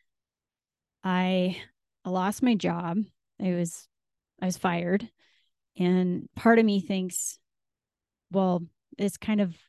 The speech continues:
funny timing that I lost my <laughs> job after I asked for accommodations." But, uh, the other piece of me was,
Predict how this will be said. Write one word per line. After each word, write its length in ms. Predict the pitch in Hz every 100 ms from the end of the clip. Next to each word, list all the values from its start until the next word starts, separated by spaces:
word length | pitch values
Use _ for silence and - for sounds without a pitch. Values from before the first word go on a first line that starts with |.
| _ _
funny 280 | - 220 202
timing 460 | 190 196 185 180 175
that 140 | 170
I 100 | 190
lost 300 | 175 170 -
my 100 | 196
<laughs> 0 |
job 480 | 196 247 262 254 262
after 760 | - 185 - _ - 196 185 196 - _ _ -
I 140 | 214
asked 360 | 196 196 - -
for 220 | 190 180
accommodations." 960 | 175 196 185 175 175 180 185 175 - - _ - - _ _ _ _ _ _ _ _ _
But, 680 | 214 208 208 - - - - _ _ -
uh, 540 | 190 180 175 170 175 160 _ _ _ _ _ _ _ _
the 140 | 208 214
other 200 | 208 202
piece 360 | - 202 -
of 80 | 196
me 380 | 190 190 190 180
was, 600 | - 185 185 170 185 -